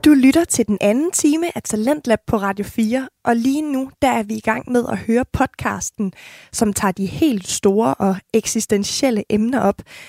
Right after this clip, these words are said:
Vi lytter nemlig til Min utrolige historie med værterne Bjørn og Kirsten Hansen. En podcast, hvor Kirsten og Bjørn lader deres gæst, og det er i dag Hans Berntsen,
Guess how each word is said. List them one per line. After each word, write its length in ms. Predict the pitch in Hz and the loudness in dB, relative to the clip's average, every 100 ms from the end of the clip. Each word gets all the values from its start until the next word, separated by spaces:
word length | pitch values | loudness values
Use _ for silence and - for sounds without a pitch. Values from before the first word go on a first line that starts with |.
| - _ | -20 _
Vi 100 | 247 | 2
lytter 280 | 226 254 294 | 4 4 4
nemlig 340 | 240 226 262 | 2 0 -2
til 300 | - 220 196 - | -2 -2 -2 -4
Min 280 | 220 240 247 | -2 0 0
utrolige 580 | 196 - 285 254 190 180 - | 0 0 0 0 -2 -6 -8
historie 500 | - 339 330 202 180 - | -4 0 0 0 -4 -2
med 120 | 190 | 0
værterne 420 | 196 208 277 254 - | 0 0 -2 -6 -10
Bjørn 300 | 233 285 214 | -4 -2 -2
og 60 | 208 - | -6 -6
Kirsten 340 | 254 254 233 | -4 -4 -6
Hansen. 440 | 208 254 - 190 - - - - _ | -8 -8 -8 -10 -12 -20 -20 -20 _
En 120 | 240 | 0
podcast, 500 | 233 262 - 226 196 | 2 2 2 -2 -2
hvor 100 | - | -4
Kirsten 400 | 196 - 262 - | -4 0 0 0
og 80 | 240 | -4
Bjørn 300 | 226 233 202 | 0 0 0
lader 160 | 196 190 | -2 -4
deres 480 | 190 180 165 - - - | -4 -6 -8 -12 -16 -2
gæst, 400 | 294 - - - | 0 0 -6 -6
og 160 | 202 - | -6 -2
det 120 | 240 | -2
er 60 | 214 | -2
i 120 | 175 | -4
dag 260 | 226 233 - | -4 -4 -6
Hans 240 | - 180 - | -8 -8 -4
Berntsen, 480 | 330 302 - 202 190 | -4 -2 -2 -4 -4